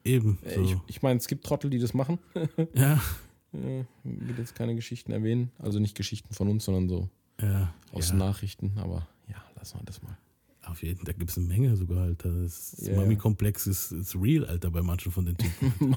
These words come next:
Speaker 2: Mami-Komplex ist real.
Speaker 1: Konsequenz
Speaker 2: Das ist kein
Speaker 1: lebt
Speaker 2: Komplex, das ist schon
Speaker 1: <laughs> Aus Konsequenz lebt er halt schon auf, immer mehr auf der Straße und immer weniger bei der Mom.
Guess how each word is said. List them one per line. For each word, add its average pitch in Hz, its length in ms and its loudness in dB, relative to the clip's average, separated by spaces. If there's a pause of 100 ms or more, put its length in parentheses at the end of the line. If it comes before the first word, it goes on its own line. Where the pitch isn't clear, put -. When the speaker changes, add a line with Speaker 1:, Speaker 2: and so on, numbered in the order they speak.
Speaker 2:
Mami-Komplex - 720 -6 (220)
ist - 140 -16
real. 110 340 -8 (800)
Speaker 1:
Konsequenz 117 460 8
Speaker 2:
Das 117 80 6
ist - 60 -4
kein 110 80 6
Speaker 1:
lebt 110 140 8
Speaker 2:
Komplex, - 340 -6
das 101 120 -6
ist - 120 -8
schon 95 340 -4 (240)
Speaker 1:
<laughs> - 1400 -6
Aus 117 200 4
Konsequenz 113 640 6
lebt 110 260 4
er 104 100 6
halt 101 220 4
schon 104 180 2
auf, 95 180 2 (360)
immer 117 140 4
mehr 110 160 6
auf 101 80 0
der 101 100 2
Straße 117 480 0
und 107 180 2
immer 101 180 4
weniger 104 280 6
bei 92 100 2
der 90 100 2
Mom. 139 380 2